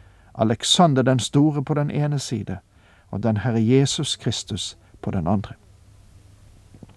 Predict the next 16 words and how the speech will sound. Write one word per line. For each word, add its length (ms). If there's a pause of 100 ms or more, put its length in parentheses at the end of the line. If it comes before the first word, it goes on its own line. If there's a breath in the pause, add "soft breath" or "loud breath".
(840 loud breath)
I 120
Danielsboken 1040
er 160
det 220
gresk-makedonske 1120
imperium 640
fremstilt 1040
som 220
den 160
tredje 720
store 600 (100)
verdensmakt. 1120 (540)
I 80
Daniel 520
to, 380 (880 soft breath)
leoparden 880